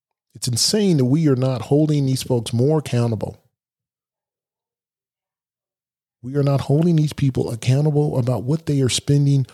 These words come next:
our money on. Homeland Security. Four hundred million dollars for cybersecurity programs.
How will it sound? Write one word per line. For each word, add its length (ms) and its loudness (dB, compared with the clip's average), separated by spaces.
our 480 0
money 420 0
on. 220 0
Homeland 520 0
Security. 640 -4
Four 220 -4
hundred 220 0
million 260 2
dollars 340 2
for 120 -4
cybersecurity 920 0
programs. 680 -6